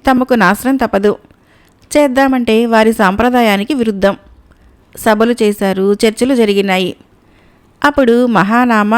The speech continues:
అనే అతను, "మీరేమీ విచారపడకండి, నా కుమార్తె అయిన వాసవ క్షత్రియ దాసికి పుట్టిన పిల్ల లక్షణవతి,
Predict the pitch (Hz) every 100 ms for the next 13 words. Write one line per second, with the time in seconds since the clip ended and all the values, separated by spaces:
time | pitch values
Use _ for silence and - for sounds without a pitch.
0 | - - 208 220 196 180 240 427 _ _
1 | 240 233 208 208 262 214 196 226 254 220
2 | 202 185 190 226 _ _ _ _ - 285
3 | 302 208 190 220 262 233 190 196 302 -
4 | 208 208 233 254 208 202 220 - 196 233
5 | 262 233 196 196 233 262 202 202 240 202
6 | 190 185 - _ _ _ _ _ - 175
7 | 160 - 202 196 185 -